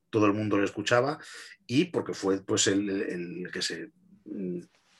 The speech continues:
consolidó como el, el, eh, símbolo de, de, de esa resistencia, eh, porque fue el único que le echó un pulso al sistema, o bueno, fue el sistema el que le quiso echar un pulso a él. Entonces, es un personaje histórico.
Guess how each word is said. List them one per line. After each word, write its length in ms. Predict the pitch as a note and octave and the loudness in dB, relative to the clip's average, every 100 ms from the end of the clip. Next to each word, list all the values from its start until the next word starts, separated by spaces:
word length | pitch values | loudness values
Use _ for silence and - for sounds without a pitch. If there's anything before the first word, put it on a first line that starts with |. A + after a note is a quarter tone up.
| _ _ _ | _ _ _
consolidó 560 | G#2 F#2 G#2 F#2+ A#2 | -2 0 2 4 4
como 260 | D#3+ C#3+ B2+ | 6 6 6
el, 180 | A2 G#2+ | 6 4
el, 480 | - F#2+ F#2 F2+ F2 - - - - | 2 0 -2 -4 -6 -14 -20 -20 -14
eh, 440 | F#2+ F#2+ F#2+ F#2+ F#2 G#2+ | -2 0 2 2 0 0
símbolo 540 | - C3+ E3+ C#3 G#2 | 2 6 6 8 6
de, 160 | F#2 G2 | 6 2
de, 140 | G2 | 0
de 80 | F#2+ | -2
esa 180 | G2+ G#2+ | -2 0
resistencia, 720 | G#2 G2 - B2 A#2+ C3 C3+ - - - - | 0 -2 2 2 2 2 0 -4 -16 -20 -16
eh, 300 | - F2+ F#2 F2+ - - | -8 -4 -4 -6 -12 -10
porque 220 | - - | -10 -6
fue 180 | - A#2 | 2 4
el 60 | |
único 200 | C3+ C#3 | 6 4
que 120 | F#2+ F#2+ | 4 2
le 80 | |
echó 180 | F2+ A2 | 2 2
un 160 | G2 F2 | 2 0
pulso 300 | A#2 C3+ A2+ | -2 0 0
al 80 | F#2 | 0
sistema, 400 | F2+ - D#3+ G#2+ | 0 4 4 4
o 60 | |
bueno, 180 | G2 A#2+ | 2 2
fue 140 | G#2 A#2 | 2 0
el 80 | |
sistema 420 | G#2 - - C3+ A2+ | 2 0 2 2 2
el 60 | |
que 80 | G2 | 0
le 160 | F#2+ F#2+ | -2 0
quiso 160 | G2+ | -2
echar 180 | G2+ G#2+ | 0 0
un 80 | F#2 | -2
pulso 280 | G2 F2 A#2+ | -4 -2 2
a 20 | |
él. 80 | C#3 | 2
Entonces, 320 | G2+ A#2+ A#2 - - - | 4 2 0 -8 -14 -2
es 140 | A2+ | 2
un 140 | D3 | 4
personaje 380 | A2+ - G#2 F2 | 4 2 0 -2
histórico. 460 | F2+ C3+ B2+ - | 0 2 2 0